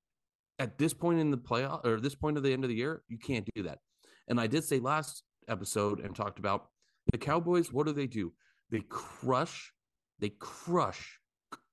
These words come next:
bad teams, and they, uh, they struggle against good teams. And so when they crush the bad teams, it makes them look better. This was your opportunity to put up another fifty burger,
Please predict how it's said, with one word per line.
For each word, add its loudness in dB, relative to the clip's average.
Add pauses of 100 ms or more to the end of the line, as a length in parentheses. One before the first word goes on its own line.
(120)
bad 0
teams, 0 (600)
and 0
they, 0 (500)
uh, 0 (680)
they -2
struggle -2
against -4
good 2
teams. -8 (840)
And 0
so 0
when 2
they 0
crush -2
the -6
bad -2
teams, -4
it -4
makes -4
them -2
look -4
better. -2 (360)
This 2
was 2
your 0
opportunity -2 (160)
to -10
put 0
up 0
another -4
fifty -6
burger, -4